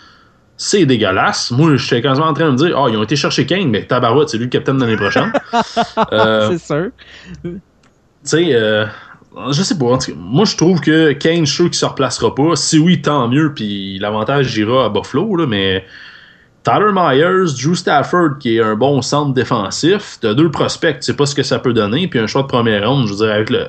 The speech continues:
Speaker 1: avec le bassin de joueurs de cette année, là, je veux dire, t'as ton premier choix qui va probablement être prob-, bon, juste seulement Connor McDavid, mettons, là.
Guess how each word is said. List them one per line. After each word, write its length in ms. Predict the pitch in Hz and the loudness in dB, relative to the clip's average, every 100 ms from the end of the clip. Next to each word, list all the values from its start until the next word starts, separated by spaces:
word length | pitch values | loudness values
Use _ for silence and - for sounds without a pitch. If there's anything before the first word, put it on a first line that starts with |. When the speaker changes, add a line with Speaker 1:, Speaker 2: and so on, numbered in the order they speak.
| - | -6
Speaker 1:
avec 240 | 104 107 - - - - - - _ _ _ | -8 -8 -12 -16 -16 -20 -20 -20 _ _ _
le 160 | - 107 | 0 0
bassin 440 | 110 147 - 202 | 2 0 0 2
de 40 | 143 | 4
joueurs 340 | 135 170 170 | 4 4 2
de 60 | 147 | 0
cette 180 | - 120 | -4 -2
année, 380 | 107 143 170 113 | 0 -2 -2 -2
là, 140 | 107 | -4
je 80 | 98 | -4
veux 140 | 98 110 | -2 -2
dire, 100 | 110 _ _ | -4 _ _
t'as 120 | - - | -6 0
ton 180 | 143 | 0
premier 360 | 139 165 208 190 | 0 0 2 0
choix 360 | - 185 190 175 | 2 2 2 0
qui 180 | - | -4
va 200 | 117 135 | 0 0
probablement 420 | 131 127 135 147 165 | 0 0 2 2 0
être 160 | 160 - _ _ _ | -4 -10 _ _ _
prob-, 320 | - 117 107 | -2 -2 -2
bon, 200 | - 98 | -4 -6
juste 160 | 95 - | -6 -4
seulement 280 | 117 110 107 | -4 -2 -4
Connor 240 | 107 117 127 | -2 -2 0
McDavid, 440 | 113 117 110 175 | 0 0 2 2
mettons, 340 | 190 165 233 | 0 -2 -2
là. 120 | 202 | -2